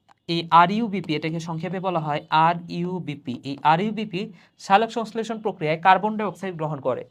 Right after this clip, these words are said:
এটা নবম অধ্যায়ে পড়ার সময় তোমরা জানতে পারবা। এবং অ্যারাবিনোজ, এটার কাজটা মনে রাখো, এটা গ্লাইকোপ্রোটিন তৈরিতে সাহায্য করে। So গ্লাইকো মানে কি? গ্লাইকো মানে হচ্ছে কার্বোহাইড্রেট বা গ্লুকোজ,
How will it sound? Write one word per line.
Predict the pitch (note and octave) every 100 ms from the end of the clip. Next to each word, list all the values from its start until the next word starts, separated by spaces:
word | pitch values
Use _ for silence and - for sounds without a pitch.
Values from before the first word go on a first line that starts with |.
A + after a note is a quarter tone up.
| -
এটা | C#3+ D#3
নবম | E3+ F#3 F3+
অধ্যায়ে | E3 F3
পড়ার | D#3 D3
সময় | D#3 F3+ F#3
তোমরা | E3 E3+
জানতে | E3+ E3
পারবা। | C3 - A#2 _ _ - _ -
এবং | B3 C4 -
অ্যারাবিনোজ, | G#3+ G#3+ B3+ B3+ A3 G#3+ G#3+ -
এটার | E3+ G#3+
কাজটা | G#3+ G3+ G#3+
মনে | G3+ F#3+
রাখো, | E3 F#3+
এটা | F#3 F3
গ্লাইকোপ্রোটিন | C#3+ D#3 E3+ G3+ G3+ G3+ F3
তৈরিতে | E3 D#3+ E3
সাহায্য | D#3+ C3 C3+ B2+
করে। | A2+ - _ _ _ -
So | E3+ E3 D#3+
গ্লাইকো | E3+ F#3+ G3 G#3+
মানে | G3+ F3
কি? | F3+ D#3
গ্লাইকো | E3 E3 F3+
মানে | F3+
হচ্ছে | F3 F#3+ F#3
কার্বোহাইড্রেট | G3 G3+ G#3 G3+ G3 F#3+ _ _ _ C#3
বা | C3+ C#3+
গ্লুকোজ, | F3+ F3+ G3+